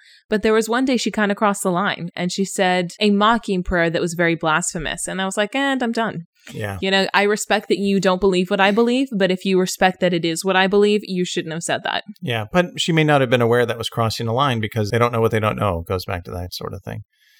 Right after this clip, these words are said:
Speaker 2: So that's one of the challenges. And what's interesting about when Hollywood tries to express Catholicism, it's really interesting.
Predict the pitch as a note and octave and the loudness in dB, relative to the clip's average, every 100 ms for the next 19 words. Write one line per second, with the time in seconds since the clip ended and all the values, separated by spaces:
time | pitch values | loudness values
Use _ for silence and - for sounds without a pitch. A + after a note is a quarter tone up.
0 | _ _ _ - - D3+ D3+ - _ D3+ | _ _ _ -4 4 6 6 4 _ 0
1 | G3+ - A#3 D#3+ C3+ D3+ D3 D3 B2 B2 | 2 2 2 2 2 2 2 0 0 -2
2 | - - D3+ D#3 A#3+ A#3 - G3 C#3+ C3+ | -2 0 2 2 0 -2 0 2 4 4
3 | B2 - - C#3+ C#3 G#3+ A3+ F3+ - C3+ | 2 -2 -2 2 4 6 6 4 2 0
4 | C#3 C3+ - B2 A#2 A2 G2+ _ B2+ - | 0 -2 0 0 0 -2 -6 _ -6 -2
5 | D#3+ C#3+ - A#2+ A2+ A2 - G#2+ A#2 B2+ | 0 0 0 0 2 0 -2 -4 -4 -2
6 | E3+ D#3+ D3+ A#2 A#2 G#2 G2+ F#2 | -2 -2 -2 -6 -6 -8 -8 -10